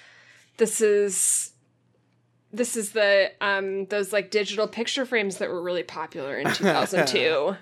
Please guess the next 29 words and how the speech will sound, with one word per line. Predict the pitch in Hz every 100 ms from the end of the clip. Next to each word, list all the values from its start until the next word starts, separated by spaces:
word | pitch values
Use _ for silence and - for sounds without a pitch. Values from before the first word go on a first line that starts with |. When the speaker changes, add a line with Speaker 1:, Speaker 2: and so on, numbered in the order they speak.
| -
Speaker 1:
right? | 226 240 269 269
Speaker 2:
<laughs> | - 139 123
Yeah, | 120 160 147 123
yeah. | 123 151 139 120 - 247 302 294 220
Yeah, | 208 285 277
well, | 277 294
and | 202
she | - 233
even | 226 226
follows | 208 180 190 165
it | 151
up | 247 208
with, | 160 143
"I | 143 165
was | 196
advised | 202 127 131 180 185
as | 160
I | 151
took | 143 220
this | - 170
job | - 131 127
to | -
not | 131 156
mistake | 170 - 160 156
the | 143
painting | - 147 156 156
for | 143
the | 151
person." | - - 160 - 85 -